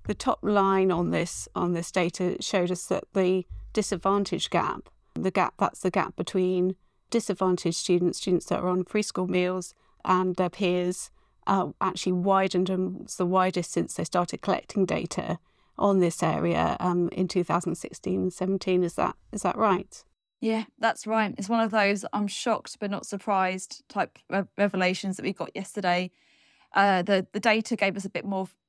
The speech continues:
Speaker 2: a bit more detail into what the exams that were taken last summer actually all meant.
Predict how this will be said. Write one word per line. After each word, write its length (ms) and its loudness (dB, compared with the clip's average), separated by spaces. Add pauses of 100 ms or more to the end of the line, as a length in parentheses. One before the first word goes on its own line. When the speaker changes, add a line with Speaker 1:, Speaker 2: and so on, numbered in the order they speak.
(200)
Speaker 2:
a 60 -10
bit 160 0
more 120 -2
detail 360 0
into 240 -4
what 220 -4
the 120 0
exams 380 -2
that 120 -4
were 60 -6
taken 440 -4
last 260 -4
summer 320 -4 (720)
actually 340 0
all 140 2
meant. 320 2